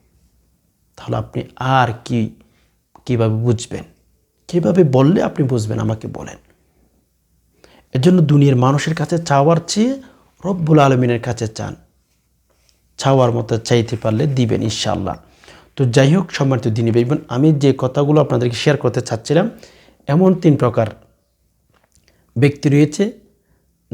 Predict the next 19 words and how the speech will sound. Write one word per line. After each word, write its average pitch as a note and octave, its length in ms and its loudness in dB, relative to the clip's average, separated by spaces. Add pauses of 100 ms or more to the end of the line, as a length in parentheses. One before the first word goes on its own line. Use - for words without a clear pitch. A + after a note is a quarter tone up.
যাদের C#3+ 520 4
দোয়া C3 600 2
আল্লাহ D3 560 2
তাআলা D#3 520 2
সাথে F3+ 380 -2
সাথে E3 300 2
কবুল B2+ 220 2
করে A2+ 180 0
ফেলেন। A2 260 -2 (1080)
এজন্য G3+ 580 4 (460)
অবশ্যই E3+ 340 2
তিন F3 280 4
প্রকার D#3+ 260 4
ব্যক্তির C#3 420 2
ভেতরে D#3+ 280 6
আপনি E3+ 220 2
থাকার C#3 260 0
চেষ্টা - 360 -4
করবেন। A#2 360 -4